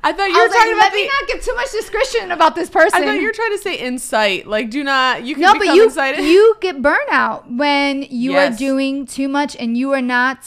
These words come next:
Speaker 2: setting boundaries or setting limits on yourself. This is the ministry God has me in. So this is my, let me, this one thing I do.
Speaker 1: S-, say it.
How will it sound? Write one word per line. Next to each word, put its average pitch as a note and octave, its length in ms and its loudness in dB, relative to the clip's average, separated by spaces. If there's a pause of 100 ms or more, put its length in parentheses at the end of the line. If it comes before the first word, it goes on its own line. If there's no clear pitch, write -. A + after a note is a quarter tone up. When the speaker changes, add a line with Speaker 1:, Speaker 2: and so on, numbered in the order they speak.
(100)
Speaker 2:
setting B3 420 -4
boundaries A#3 680 -4
or A3+ 120 -8
setting A#3 500 -6
limits A#3 540 -8 (100)
on B3 180 -4
yourself. A#3+ 600 -4 (640)
This C4+ 260 -10
is E4 140 -4
the E4+ 60 -4
ministry D4+ 420 -6
God B3+ 220 0
has A#3+ 240 -2
me A#3 160 -8
in. G3+ 240 -12 (240)
So A#3+ 200 -4
this B3 300 -4
is D4+ 200 -8
my, A#3+ 600 0
let A#3+ 240 -4
me, C#4 360 -6 (120)
this C4+ 220 -8
one B3+ 220 0
thing A#3+ 240 -2
I A3 120 -4
do. G#3 320 -8 (1700)
Speaker 1:
S-, - 200 -20 (160)
say D#3 580 -12
it. - 380 -18